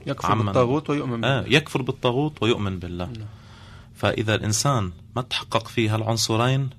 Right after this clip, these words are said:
Speaker 2: يكون هذا الإنسان على ضلال. فلذلك منلاحظ
Speaker 1: ولو صلى
Speaker 2: ب-،
Speaker 1: وصام وحج
Speaker 2: حتى
Speaker 1: إلى ما هنالك.
Speaker 2: ما، آه،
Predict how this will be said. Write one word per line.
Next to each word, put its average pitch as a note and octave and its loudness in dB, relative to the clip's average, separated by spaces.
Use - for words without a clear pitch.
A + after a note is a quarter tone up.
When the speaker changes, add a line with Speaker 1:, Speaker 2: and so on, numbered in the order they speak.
Speaker 2:
يكون A#2 0
هذا A#2 -2
الإنسان A#2 -2
على G#2+ 2
ضلال. G2 0
فلذلك A#2+ 0
منلاحظ B2 0
Speaker 1:
ولو C#3 4
صلى A2 2
Speaker 2:
ب-، - 2
Speaker 1:
وصام A2+ -2
وحج A2+ -8
Speaker 2:
حتى A#2+ -4
Speaker 1:
إلى B2 2
ما A#2+ 0
هنالك. C3+ 2
Speaker 2:
ما، C#3 -6
آه، E3 2